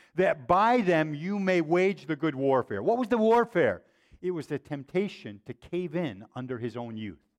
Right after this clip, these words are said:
So that Paul says, "Let no man judge you according to your youth, your age." But that was a temptation for Timothy. He says, "Wage a good warfare based upon the words that have been spoken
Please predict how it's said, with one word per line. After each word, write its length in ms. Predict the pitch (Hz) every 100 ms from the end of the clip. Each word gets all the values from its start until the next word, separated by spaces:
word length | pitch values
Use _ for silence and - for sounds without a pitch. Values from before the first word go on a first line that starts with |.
| _ _ _
So 160 | _ 160
that 80 | 139
Paul 240 | - 202
says, 220 | 208 135
"Let 180 | 160 180
no 180 | 156 180
man 240 | 156 110
judge 300 | 95 120 120
you 100 | 104
according 320 | 87 - 107 95
to 80 | 95
your 120 | 78
youth, 280 | 82 98 _
your 160 | - 95
age." 440 | 98 73 73 - _ _ _ _ _ _ _ _ _
But 100 | -
that 160 | 113 120
was 140 | 131
a 60 | 127
temptation 580 | 175 170 185 208 - 143
for 120 | 160
Timothy. 460 | 196 202 - 107 - _ _ _ _ _ _
He 120 | 123
says, 200 | 107 110
"Wage 340 | 113 143 139 107
a 40 |
good 260 | 92 113 110
warfare 540 | 98 104 - 87 - _ _ _ _
based 280 | 147 151 -
upon 380 | 151 - 131 117
the 120 | 101
words 600 | 95 101 135 95 80 _
that 100 | 123
have 140 | 98 98
been 100 | 95
spoken 480 | - 113 101 104